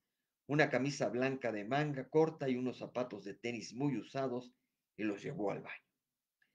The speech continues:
Hay, hay una de las cosas importantes de García Márquez es su experiencia que tuvo y, y, y con los países latinoamericanos y su,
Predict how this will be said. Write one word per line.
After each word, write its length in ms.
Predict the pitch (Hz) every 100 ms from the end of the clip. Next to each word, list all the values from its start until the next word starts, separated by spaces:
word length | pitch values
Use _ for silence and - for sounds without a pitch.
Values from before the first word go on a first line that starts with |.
| _ _ _ -
Hay, 220 | 127 123
hay 200 | 139 151
una 160 | 175 175
de 80 |
las 160 | 139 -
cosas 320 | 160 156 143
importantes 640 | 135 131 120 - 147 151 120
de 60 |
García 260 | 110 113 139
Márquez 420 | 135 135 131 -
es 240 | 139 - _ _ _ _ -
su 100 | 151
experiencia 520 | 147 147 156 151 151
que 120 | 131
tuvo 520 | - 151 147 151 151 - _ _ _ _ 139
y, 100 | 131
y, 300 | - 139 -
y 500 | 131 131 127 127 -
con 560 | 131 120 120 120 117
los 140 | 117 -
países 380 | 123 135 143 127
latinoamericanos 1000 | 120 117 117 117 113 127 139 147 - -
y 140 | 120
su, 760 | - - 139 127 123 123 120